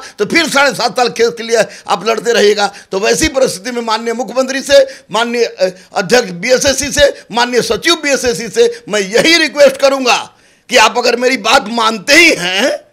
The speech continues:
तो मेहरबानी करके हाथ जोड़ रहे हैं आपसे, जबकि आप लोग हाथ जोड़ने लायक नहीं हैं, कि आप ढाई गुना नॉन टाइपिंग में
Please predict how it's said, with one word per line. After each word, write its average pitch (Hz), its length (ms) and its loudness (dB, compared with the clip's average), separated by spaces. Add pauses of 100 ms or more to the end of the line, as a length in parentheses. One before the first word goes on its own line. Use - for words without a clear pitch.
(560)
तो 226 80 4
मेहरबानी 247 680 4
करके 240 380 2 (340)
हाथ 277 300 4
जोड़ 262 280 2
रहे 233 180 2
हैं 220 60 -2
आपसे, - 680 2
जबकि 190 200 0
आप 214 160 0
लोग 220 180 2
हाथ 269 100 4
जोड़ने 247 300 0
लायक 233 240 2
नहीं 262 340 2
हैं, 240 200 0 (460)
कि - 80 0
आप 247 520 2
ढाई 294 320 4
गुना 240 760 0
नॉन 226 300 2
टाइपिंग 240 480 2
में 254 180 -2